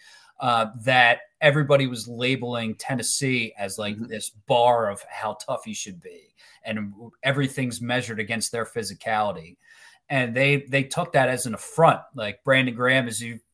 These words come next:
Speaker 1: you know, been on the other end of many
Speaker 2: Oh,
Speaker 1: times,
Speaker 2: yeah.
Speaker 1: where he's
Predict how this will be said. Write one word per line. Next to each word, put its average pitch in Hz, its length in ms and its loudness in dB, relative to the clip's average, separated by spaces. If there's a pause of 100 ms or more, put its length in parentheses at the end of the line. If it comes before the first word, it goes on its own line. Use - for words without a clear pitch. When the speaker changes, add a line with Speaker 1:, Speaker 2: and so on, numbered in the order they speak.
Speaker 1:
you 98 80 -14
know, 104 160 -4
been 120 220 -2
on 117 140 0
the 117 120 -4
other 120 260 2
end 123 220 2
of 120 200 0
many 123 260 0
Speaker 2:
Oh, - 80 -6
Speaker 1:
times, 120 240 2
Speaker 2:
yeah. 127 60 0
Speaker 1:
where 117 100 -4
he's 113 100 -10